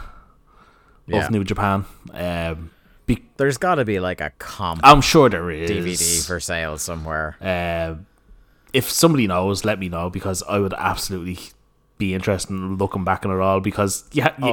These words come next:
Speaker 1: look,
Speaker 2: have
Speaker 1: you wanna talk about something we do a, we do a commentary on, uh, like, a best of N W O Japan comp. Like, that's, if not a commentary episode, just an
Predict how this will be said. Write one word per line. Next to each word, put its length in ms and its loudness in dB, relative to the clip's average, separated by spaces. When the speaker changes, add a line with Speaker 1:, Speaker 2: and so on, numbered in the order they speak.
Speaker 1:
look, 80 8
Speaker 2:
have 200 10
Speaker 1:
you 80 -6
wanna 160 -2
talk 200 0
about 180 0
something 320 -2
we 160 0
do 340 0
a, 460 -2
we 200 -6
do 280 -4
a 160 -2
commentary 640 -6
on, 320 -4
uh, 520 -2
like, 220 -6
a 80 -4
best 400 -6
of 80 -6
N 140 -2
W 260 -2
O 120 -2
Japan 500 -6
comp. 420 -10
Like, 200 -6
that's, 260 -2
if 140 -2
not 160 -2
a 40 -2
commentary 580 -4
episode, 560 -6
just 200 -6
an 80 -6